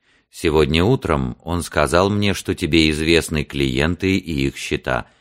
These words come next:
Нужно, чтобы ты отправился туда вместо Эйвери". Тысяча мыслей разом мелькнуло в его голове.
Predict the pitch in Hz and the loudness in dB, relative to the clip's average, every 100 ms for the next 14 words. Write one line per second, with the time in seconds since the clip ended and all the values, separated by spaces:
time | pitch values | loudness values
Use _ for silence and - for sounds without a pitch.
0 | _ _ - 98 104 95 113 107 - 98 | _ _ -8 0 0 2 0 0 -2 2
1 | 101 - 87 90 - 76 67 69 78 95 | 0 2 2 2 -2 0 2 0 -2 -6
2 | - 101 101 95 107 65 - 92 95 69 | -6 -2 -2 0 -2 -2 -4 0 2 2
3 | 62 60 57 - _ _ _ _ _ _ | 2 -2 -6 -10 _ _ _ _ _ _
4 | _ _ _ _ _ _ _ _ _ _ | _ _ _ _ _ _ _ _ _ _
5 | _ - 127 131 - 123 - 120 117 98 | _ -2 0 2 2 0 2 2 4 4
6 | 98 - 95 101 101 90 85 80 71 90 | 2 0 2 4 4 4 4 4 2 0
7 | 101 101 90 73 71 78 76 82 80 80 | 2 2 0 0 -4 -2 0 0 0 0
8 | 69 71 67 73 76 67 57 | 2 2 2 2 4 2 -2